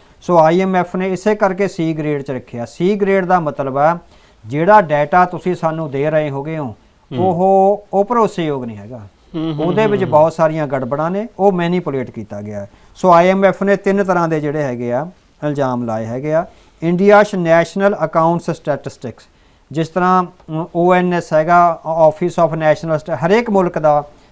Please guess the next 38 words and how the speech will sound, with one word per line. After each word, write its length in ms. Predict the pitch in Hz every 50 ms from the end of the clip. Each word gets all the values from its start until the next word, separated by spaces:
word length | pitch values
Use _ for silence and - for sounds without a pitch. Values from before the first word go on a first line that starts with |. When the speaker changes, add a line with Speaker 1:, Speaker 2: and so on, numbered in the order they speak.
| _ -
Speaker 1:
ਸਟੈਟਿਸਟਿਕਸ 680 | - - - 185 180 180 202 180 - - 185 175 -
ਦਾ 140 | 175 175 165
ਇੱਕ 160 | 165 160 -
ਆਫਿਸ 320 | - 135 - - 151 - -
ਹੁੰਦਾ 300 | 131 127 123 131 139 151
ਹੈ। 100 | - - - - 127
Speaker 2:
ਜੀ। 140 | 110 110 104
Speaker 1:
ਉਹਦੇ 240 | 180 190 202 220 220
ਵਿੱਚ 180 | 208 208 190 180
ਦੇਸ਼ 320 | 147 165 175 170 - 185
ਦੀ 120 | 175 190
ਕਿੰਨੀ 360 | 185 190 190 170 170 165 165 170
ਆਬਾਦੀ 500 | 165 151 139 127 123 120 123 139 135 139
ਹੈਗੀ 300 | 143 147 156 160 160 165
ਆ, 160 | 160 156 156
Speaker 2:
ਹੂੰ। 360 | 156 - _ - 139 123 113
Speaker 1:
ਕਿੰਨੇ 300 | 175 175 175 175 175 175
ਮਰਦ 340 | 165 156 151 151 143 139 165
ਨੇ, 180 | 170 165 165
ਕਿੰਨੇ 320 | 160 - 165 160 156 160 160
ਬੱਚੇ 380 | 147 151 147 - - 160 160
ਆ, 60 | 160 156
ਕਿੰਨੇ 400 | - - 156 156 156 156 156 156
ਔਰਤਾਂ, 400 | 151 147 147 143 - 165 160 156
ਕਿੰਨੀਆਂ 380 | - 160 147 151 151 151 151
ਬੱਚੀਆਂ, 460 | 143 147 - - - 151 151 151 151
Speaker 2:
ਹੂੰ। 360 | 147 - _ _ - 160 170 180
Speaker 1:
even 180 | 180 202 190
ਕਿੰਨੇ 360 | 185 - 180 175 175 175 175
ਜਾਨਵਰ 540 | 160 131 151 143 143 147 156 151 156 160 151
ਨੇ। 200 | 151 160 160 156 151 - _ _ _ _ -
ਉਹ 100 | 185 185
ਤੋਂ 160 | 180 214 202
ਬਾਅਦ 240 | 180 175 175 185 185
ਵੀ 120 | 185 190
ਕਿੰਨੀ 360 | 180 - 185 165 170 170 175 170
ਟਰਾਂਸਪੋਰਟੇਸ਼ਨ 840 | 170 165 160 156 151 - - - 170 151 165 170 151 - 170 165 165
ਆ, 180 | 165 165 156